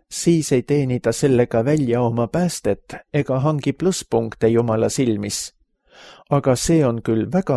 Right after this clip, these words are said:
tõhus rohi inimese loomuliku isekuse ja eneseõiguse vastu.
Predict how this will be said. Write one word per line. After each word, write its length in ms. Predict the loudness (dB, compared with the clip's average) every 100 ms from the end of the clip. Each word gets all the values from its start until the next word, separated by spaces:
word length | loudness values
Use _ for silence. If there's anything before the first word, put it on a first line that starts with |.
| 0
tõhus 380 | 0 2 -2 0
rohi 460 | 0 2 2 0 -2
inimese 540 | -2 0 0 -2 -2 0
loomuliku 680 | 2 0 2 2 0 -2 -2
isekuse 680 | 0 -2 -2 -2 0 0 0
ja 180 | 0 0
eneseõiguse 880 | 0 0 0 2 2 0 -2 -2 0
vastu. 460 | -2 -2 -6 -6